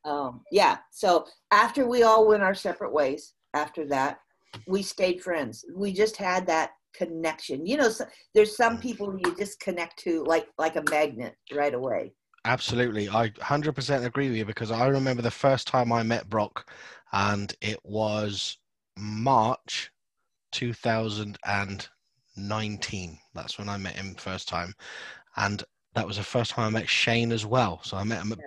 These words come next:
Speaker 2: both the same time. And there were t-, and you'll get, you'll get what I mean when I say this. There were two people that it was the first time I met them, but I felt I'd known them years.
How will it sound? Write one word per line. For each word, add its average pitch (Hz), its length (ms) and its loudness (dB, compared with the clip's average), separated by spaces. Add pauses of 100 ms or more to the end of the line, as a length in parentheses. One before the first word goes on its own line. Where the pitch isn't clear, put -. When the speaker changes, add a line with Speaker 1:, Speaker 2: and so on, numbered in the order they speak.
Speaker 2:
both 135 140 0
the 131 80 -2
same 123 320 0
time. 104 500 -2 (680)
And 113 280 2 (440)
there 113 100 0
were 113 80 0
t-, - 180 -8
and 120 160 -2
you'll 170 180 6
get, 170 260 2 (100)
you'll 160 140 2
get 165 180 4
what 156 100 6
I 147 120 8
mean 143 200 4
when 107 120 2
I 101 80 2
say 104 240 0
this. 107 180 -2
There 117 120 0
were 117 40 0 (160)
two 226 100 6
people 143 600 0 (580)
that 117 220 4 (320)
it 127 60 0
was 123 100 -2
the 143 60 0
first 214 260 6
time 180 140 6
I 156 80 6
met 147 220 4
them, 117 280 0 (180)
but 117 140 6
I 135 80 8
felt 170 380 4
I'd 123 240 0
known 147 320 6
them 151 200 4
years. 120 600 2